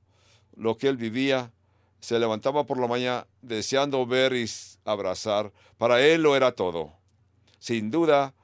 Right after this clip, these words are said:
él había intentado lo que era posible de sus doctores, pero ese caso era sin esperanza. Jairo reconoció que su hija estaba muriendo. Así que Jairo vino a Jesús y cuando Jairo se encontró con Jesús,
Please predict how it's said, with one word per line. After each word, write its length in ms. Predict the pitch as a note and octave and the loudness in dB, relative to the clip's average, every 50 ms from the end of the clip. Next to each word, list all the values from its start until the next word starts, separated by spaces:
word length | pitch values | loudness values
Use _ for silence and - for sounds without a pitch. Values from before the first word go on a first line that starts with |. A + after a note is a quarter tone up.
| _ _ _ _ _ _ _ | _ _ _ _ _ _ _
él 180 | - B2+ C3+ C3+ | -4 -2 0 0
había 220 | B2+ C3 C#3+ C#3+ | 0 2 0 0
intentado 600 | C#3+ B2 - B2+ A#2 A#2 A2 C3+ C#3 C#3+ C#3+ C3+ | 0 0 -2 -2 -2 -2 0 0 2 2 2 0
lo 180 | B2+ A#2+ A2 G2 | 0 0 -2 -2
que 80 | - C3 | -2 -2
era 120 | B2+ B2+ | -2 -2
posible 760 | A2 - F#2 F2+ F2 - - - C3 C3+ A#2+ A#2 A#2 A2+ A2+ _ _ _ _ - | -4 -6 -8 -8 -8 -8 -6 -6 -6 -4 -4 -4 -4 -6 -6 _ _ _ _ -14
de 140 | G2 G2 | -12 -12
sus 200 | F#2 - G2 F#2 | -12 -12 -12 -10
doctores, 560 | E2 G2 F2 - - C3 C#3 C#3+ C#3 C3+ A#2+ - | -10 -10 -10 -6 -2 0 0 2 2 0 -2 -2
pero 280 | - A2+ G#2+ G#2 A2 | -4 -2 -2 -2 -2
ese 180 | A#2 A2+ B2 - | -4 -4 -6 -4
caso 360 | - A#2 A#2+ A2+ A#2+ A#2 A2 | -4 -4 -4 -2 -2 -4 -2
era 160 | A2+ A#2 A2+ | -2 -4 -4
sin 160 | G#2+ G#2 G2 | -6 -8 -10
esperanza. 640 | F#2+ F2 - - F#2 F2+ F2+ F#2 E2+ G2+ G2 F2+ F2 _ _ _ _ _ _ _ _ _ _ | -12 -10 -8 -6 -6 -4 -4 -6 -6 -8 -10 -10 -10 _ _ _ _ _ _ _ _ _ _
Jairo 320 | - - B2+ D3 D#3+ D#3+ D#3 | -4 0 2 4 4 4 2
reconoció 880 | D3 D3 - A#2+ A#2+ A2 G2+ - - - F#2+ F2+ F2 F2 F2+ F2+ F2+ _ _ _ _ _ _ | 2 0 -2 -2 -4 -4 -6 -8 -10 -8 -6 -4 -4 -4 -6 -8 -12 _ _ _ _ _ _
que 160 | - A#2 A2+ | -6 -6 -4
su 160 | G#2+ - A2 B2+ | -2 -2 -2 0
hija 140 | C3 B2+ | 0 -2
estaba 380 | B2 - B2+ B2 B2 A#2 A2 - _ _ _ _ _ - | -2 -2 0 0 0 0 -2 -6 _ _ _ _ _ -14
muriendo. 680 | F2+ F#2 F#2 F#2+ G2 G2 F#2+ F2+ E2 F2 F2 E2+ E2 _ _ _ _ _ _ _ _ _ _ _ | -10 -8 -4 -2 -2 -2 -2 -2 -6 -8 -10 -12 -14 _ _ _ _ _ _ _ _ _ _ _
Así 240 | - G2 - B2 A2+ | -10 -8 -6 -6 -4
que 240 | - A#2+ A2+ G#2+ - - _ | -2 -2 -2 -2 -4 -8 _
Jairo 320 | - - C3 D3+ E3 E3 D#3 | -4 0 2 2 4 2 2
vino 220 | D#3 D3 C#3+ C#3 | 2 2 2 2
a 40 | B2 | 2
Jesús 840 | G#2+ G2 - C#3+ E3+ F3 - - - - - - - - - _ _ _ _ _ _ _ _ _ _ _ _ _ _ _ | 0 -2 -2 -4 -6 -6 -8 -12 -14 -18 -20 -20 -20 -20 -20 _ _ _ _ _ _ _ _ _ _ _ _ _ _ _
y 440 | - A#2 A#2+ A#2+ A#2+ A#2 A2+ - - - - - _ _ _ _ _ _ _ _ _ _ _ _ _ _ _ _ | -10 -8 -6 -4 -4 -4 -6 -8 -12 -18 -20 -20 _ _ _ _ _ _ _ _ _ _ _ _ _ _ _ _
cuando 480 | - B2+ B2 A#2+ A#2+ B2 A#2+ B2 B2 A#2+ | 0 2 2 2 2 0 0 2 2 2
Jairo 300 | A2 C3+ D#3+ F3+ F#3 F3+ | 4 4 4 4 4 2
se 120 | D#3 - C#3+ | 2 0 0
encontró 320 | B2 A#2 B2 A#2+ D3 D3 | -2 -2 -2 0 0 0
con 160 | C3 C#3+ C3+ | 0 0 -2
Jesús, 480 | A2+ B2+ A#2+ - B2+ C#3 C3 A2+ - | 0 0 -2 -2 -2 -6 -8 -8 -12